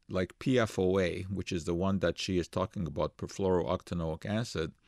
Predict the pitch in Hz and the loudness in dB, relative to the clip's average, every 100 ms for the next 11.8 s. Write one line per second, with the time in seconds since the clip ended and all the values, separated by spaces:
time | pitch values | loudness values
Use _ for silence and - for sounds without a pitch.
0 | - - - _ _ _ 101 95 - 107 | -20 -20 -20 _ _ _ 2 2 4 6
1 | 156 135 113 117 - 98 90 95 120 131 | 8 8 6 2 0 2 4 4 4 2
2 | 104 - 98 - 95 85 - 92 - 82 | 0 0 -2 0 -2 0 0 -2 0 -2
3 | 85 92 95 92 92 104 117 110 - 104 | -2 -2 -2 2 2 2 0 -4 -2 0
4 | 98 104 120 - - - 98 98 92 80 | 2 2 0 -4 -20 -8 -6 -2 -2 0
5 | 92 113 123 117 90 90 98 104 - 90 | 2 4 4 4 2 2 2 2 0 0
6 | 87 95 113 117 - 101 - 101 104 - | 2 4 4 2 -2 -6 0 0 0 -4
7 | - 107 - - _ - - 98 98 87 | -12 -12 -16 -18 _ -20 -4 4 4 4
8 | 107 117 - - 110 113 98 - 87 87 | 4 2 -2 -4 4 4 4 -2 -4 -4
9 | - 87 92 87 87 90 _ 185 151 98 | -4 -2 0 0 0 -2 _ -16 -10 -8
10 | 95 - - 110 - - - - - _ | -6 -4 -2 -2 -4 -14 -12 -16 -16 _
11 | _ _ _ _ - - 110 101 | _ _ _ _ -12 -2 2 2